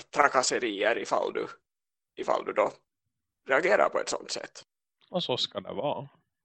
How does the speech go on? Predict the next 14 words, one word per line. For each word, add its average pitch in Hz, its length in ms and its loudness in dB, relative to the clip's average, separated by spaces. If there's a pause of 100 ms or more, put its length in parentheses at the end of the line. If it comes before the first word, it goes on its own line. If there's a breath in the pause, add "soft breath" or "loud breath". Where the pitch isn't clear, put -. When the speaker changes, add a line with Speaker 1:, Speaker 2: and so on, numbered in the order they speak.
(480)
Speaker 1:
Jo, 226 300 8
så 202 140 4
ska 320 140 0
det 277 100 6
vara, 269 260 4
definitivt. - 840 -4 (560)
Eh, - 260 0
så 165 140 4
jag, 143 100 8 (160)
jag 139 280 4
tänkte 139 280 2
bara 131 140 8
att - 160 0
där, 131 360 8